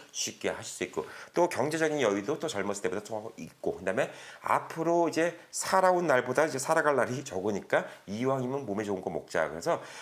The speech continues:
맛있는 것도 드시고 이왕이면 내 입에 들어가는 거 좀 더 나은 음식 드시겠다. 이런 생각하는 거 당연히 맞다고 생각하고 또 그렇기 때문에 여러 가지 정보를 많이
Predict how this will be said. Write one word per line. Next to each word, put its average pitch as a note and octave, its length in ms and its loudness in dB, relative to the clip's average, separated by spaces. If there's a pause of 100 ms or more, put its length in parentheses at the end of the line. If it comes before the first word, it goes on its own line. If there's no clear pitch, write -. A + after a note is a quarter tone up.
(120)
맛있는 F#2+ 400 2
것도 F2 280 -2
드시고 A#2+ 680 -4 (120)
이왕이면 F2 520 -2 (100)
내 F2+ 160 2
입에 F#2+ 200 0
들어가는 D2+ 280 -4
거 A2+ 80 -4
좀 C#3+ 200 -4
더 D#3 100 0
나은 F2+ 340 -2
음식 F2 260 -8
드시겠다. D#2 440 -4 (280)
이런 D3+ 280 0
생각하는 C#3 400 -4
거 A#2 80 -4
당연히 F#2 320 -4
맞다고 F2 320 -2
생각하고 E2 480 -4 (340)
또 G3 300 6
그렇기 F#3 640 -2
때문에 A#2 500 2
여러 A#2 400 0
가지 A#2 220 -4
정보를 E2+ 540 -4
많이 F#2 460 -2